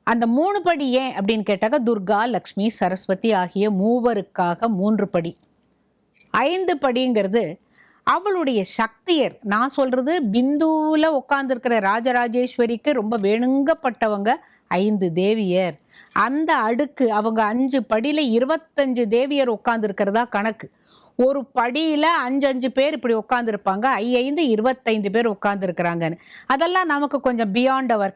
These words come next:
ken அப்படின்னு சொல்லுவாங்களே, அதை தெரிஞ்சுக்க வேண்டாம். அஞ்சு வைக்கிறோம்.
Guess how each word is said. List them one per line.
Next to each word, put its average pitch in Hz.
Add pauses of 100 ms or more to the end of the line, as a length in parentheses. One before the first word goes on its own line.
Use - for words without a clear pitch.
ken 233
அப்படின்னு 202
சொல்லுவாங்களே, 190 (280)
அதை 247
தெரிஞ்சுக்க 339
வேண்டாம். 196
அஞ்சு 285
வைக்கிறோம். 185